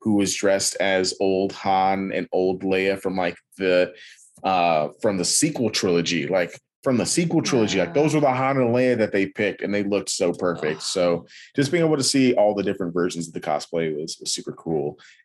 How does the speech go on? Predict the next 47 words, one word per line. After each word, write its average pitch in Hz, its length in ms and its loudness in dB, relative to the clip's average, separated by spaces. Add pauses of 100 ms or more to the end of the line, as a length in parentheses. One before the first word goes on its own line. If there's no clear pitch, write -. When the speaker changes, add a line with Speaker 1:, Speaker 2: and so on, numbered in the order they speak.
Speaker 1:
Um, 82 500 -2
and, 98 220 -2
you 98 160 -2
know, 92 100 0
we 110 240 0
made 135 200 2
the 123 60 2
tough 120 160 0
decision 113 380 -2
not 92 240 -4
to 107 60 -2
go 101 180 2
to 95 40 -2
the 92 60 -8
cosplay 113 380 -2
contest, 85 680 -2 (380)
mainly 123 380 2
because 107 340 0
we 104 80 2
were 98 220 2
already 104 340 2
seeing 101 320 0
so 95 180 0
many 92 200 0
great 87 240 0
cosplays 85 720 0
forever. 95 400 0
Like, 85 160 -2
we 95 100 -6
saw 98 220 2
that 85 240 -2
giant 92 400 -2
General 92 380 0
Grievous 90 520 -2
walking 104 320 -2
around, 101 560 -2 (420)
you 101 100 -2
know, 95 260 0
so 90 240 0
there 95 160 2
was 90 420 -2
definitely 101 300 -2
lots 85 160 -6
of 87 60 -6
good 85 140 -8
things 78 220 -8
there. 76 340 -2